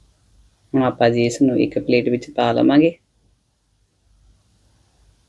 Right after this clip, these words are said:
ਅਗਰ ਤੁਹਾਨੂੰ ਜੀ ਇਸ ਦੇ ਬਣਾਉਣ ਦਾ ਮੇਰਾ ਤਰੀਕਾ ਜੇ ਤੁਹਾਨੂੰ ਪਸੰਦ ਆਇਆ ਹੋਵੇ, ਤਾਂ ਮੇਰੀ ਵੀਡੀਓ ਨੂੰ ਲਾਈਕ, ਸ਼ੇਅਰ ਔਰ ਮੇਰੇ ਚੈਨਲ ਨੂੰ ਸਬਸਕ੍ਰਾਈਬ ਕਰ ਲੈਣਾ।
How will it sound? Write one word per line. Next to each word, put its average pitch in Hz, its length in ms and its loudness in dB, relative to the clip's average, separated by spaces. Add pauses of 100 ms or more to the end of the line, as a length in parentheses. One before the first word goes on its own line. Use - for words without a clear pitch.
(2500)
ਅਗਰ 160 220 6
ਤੁਹਾਨੂੰ 180 420 4
ਜੀ 151 80 0 (100)
ਇਸ 160 140 0
ਦੇ 170 120 2
ਬਣਾਉਣ 160 380 4
ਦਾ 147 140 2
ਮੇਰਾ 131 340 4
ਤਰੀਕਾ 143 340 0
ਜੇ 131 120 -2
ਤੁਹਾਨੂੰ 139 400 -4
ਪਸੰਦ 151 340 -2
ਆਇਆ 151 180 2
ਹੋਵੇ, 127 240 -2
ਤਾਂ 123 140 -6
ਮੇਰੀ 123 220 -2
ਵੀਡੀਓ 123 260 0
ਨੂੰ 131 160 2
ਲਾਈਕ, 143 260 0
ਸ਼ੇਅਰ 143 280 2
ਔਰ 131 160 2
ਮੇਰੇ 143 260 2
ਚੈਨਲ 135 320 0
ਨੂੰ 120 120 -4
ਸਬਸਕ੍ਰਾਈਬ 117 560 -6
ਕਰ 143 180 0
ਲੈਣਾ। 156 280 4